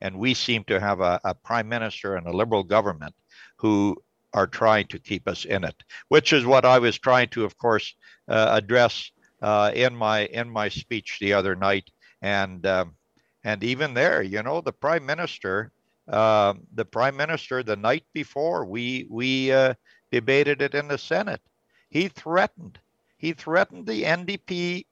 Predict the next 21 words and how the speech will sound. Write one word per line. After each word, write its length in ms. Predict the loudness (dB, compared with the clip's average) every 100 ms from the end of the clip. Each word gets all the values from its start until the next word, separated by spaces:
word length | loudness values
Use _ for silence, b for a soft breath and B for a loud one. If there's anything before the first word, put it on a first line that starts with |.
| _ 4
party 400 | 6 6 2 -14 _ _ _ _ _ _ _ 2
that 220 | 2 4
this 240 | 2 2
would 160 | -6 -4
be 160 | -4
a 100 | -4 -6
confidence 840 | -14 0 2 2 -4 -8 -8 -18 -8
vote 320 | -4 -4 -6 -8
in 100 | -2
the 80 | 2
House 280 | 0 -2
of 120 | -12 0
Commons, 540 | 2 2 -2 -16 -20 b b b b
I 260 | 4 8 6 6
E, 320 | 4 4 2
if 140 | 0
you 220 | -2 -4 -2
defeat 520 | -2 -2 -4 -4 -6
my, 480 | -2 2 4 2 0 -6
my 260 | -4 -4
motion, 520 | -2 -2 -2 -6 -14